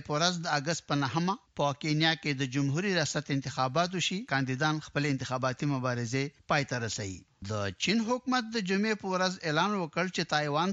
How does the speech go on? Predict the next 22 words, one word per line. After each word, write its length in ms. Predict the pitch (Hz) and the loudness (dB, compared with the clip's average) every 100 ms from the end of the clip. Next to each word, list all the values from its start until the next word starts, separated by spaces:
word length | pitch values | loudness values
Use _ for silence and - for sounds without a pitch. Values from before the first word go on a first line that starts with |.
| - | 0
ته 380 | 196 - - 135 | -2 -4 -2 0
میرمن 460 | 143 156 175 160 | 2 4 4 4
نانسي 300 | 147 139 - 143 | 2 2 0 -4
پلوسی 420 | 143 139 131 196 196 - 151 | -2 -2 -2 -2 -4 -4 -6
د 100 | 135 | -2
سفر 260 | 139 180 170 - | -2 -2 -4 -4
په 300 | 123 - 120 | -6 -6 -2
ځواب 300 | 139 170 156 - | 0 2 0 -8
کې 140 | 98 - _ 131 | -12 -12 _ -2
له 60 | 131 | 0
امریکا 340 | 135 143 - 180 190 | 0 0 0 0 2
سره 180 | 170 175 - 104 | 0 -2 -4 -6
د 160 | 110 101 | -6 -2
پوځي 280 | 131 131 208 | -2 0 2
مسایلو 540 | 196 165 147 156 170 196 - - | 2 2 2 2 0 -4 -6 -4
او 160 | 139 127 117 - 139 | -2 -2 -6 -8 -6
د 100 | 127 | -2
چاپیریال 460 | 143 127 151 170 165 | -2 0 2 2 0
د 100 | 151 139 | -2 -2
بدلون 260 | 143 190 190 | 0 -2 -2
په 60 | 143 - | -4 0
شمول 280 | 143 160 | 0 0